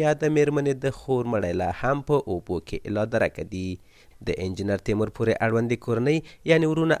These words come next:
او نور نږدې خپلوان چې اوس د غم په ټغر ناست دي، د پیښې په اړه رسنیو ته له څه ویلو ډډه کوي او حتی د جنازې پر مهال د رسنیو له انځور اخیستونکو سره په لانجه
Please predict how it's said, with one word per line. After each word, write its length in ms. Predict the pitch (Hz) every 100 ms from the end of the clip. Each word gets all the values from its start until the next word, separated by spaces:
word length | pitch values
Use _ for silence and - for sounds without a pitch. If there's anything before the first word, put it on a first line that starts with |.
| 143
او 80 | 151
نور 220 | 151 147 139
نږدې 480 | 151 143 139 139
خپلوان 400 | - 107 92 156
چې 320 | 170 - 180 -
اوس 120 | 156 151
د 80 | 143 143
غم 160 | 143 -
په 140 | 135 -
ټغر 280 | 90 104 175 185
ناست 240 | 180 - -
دي، 80 | 170 - - -
د 80 | 160
پیښې 240 | 160 160 156 -
په 80 | -
اړه 160 | 147 143
رسنیو 420 | 147 - 143 139 135
ته 100 | 139
له 200 | 131 127 -
څه 120 | 127
ویلو 320 | 98 87 90 87
ډډه 360 | 113 123 95 -
کوي 240 | - 92 160 -
او 100 | 147 147
حتی 320 | 151 - 143 143 - -
د 100 | 151 139
جنازې 360 | 147 143 143 -
پر 80 | 139
مهال 280 | 135 143 135 131
د 60 |
رسنیو 420 | 127 - 127 123 123
له 60 | 120 -
انځور 320 | 117 117 123 - 107
اخیستونکو 800 | 110 - 92 - - 156 - 147
سره 200 | - 139 -
په 160 | 135 127
لانجه 480 | 120 117 - 104